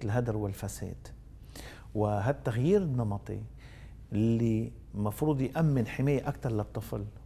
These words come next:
وحماية أكتر للمرأة، إن شاء الله بيساعدنا نطلع بسلم الأقل فسادا والأقل هدرا. وفي رابط بين تنمية الأطفال السليمة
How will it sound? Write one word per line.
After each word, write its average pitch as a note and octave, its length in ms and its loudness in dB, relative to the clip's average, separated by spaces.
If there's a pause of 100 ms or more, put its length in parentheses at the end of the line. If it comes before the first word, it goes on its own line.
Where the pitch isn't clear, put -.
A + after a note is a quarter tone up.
وحماية B2+ 460 2
أكتر A2+ 300 -2
للمرأة، A2+ 640 0 (680)
إن B2 60 0
شاء E3 180 2
الله D3+ 100 4
بيساعدنا A#2+ 720 0 (120)
نطلع B2+ 420 0
بسلم G#2+ 640 2 (760)
الأقل B2 380 2
فسادا G#2+ 680 0 (320)
والأقل A2 500 0
هدرا. F2 400 -2 (760)
وفي A2 380 4
رابط F3 520 0 (240)
بين A2 400 2 (140)
تنمية C3 420 6
الأطفال A2 640 0
السليمة A2+ 680 2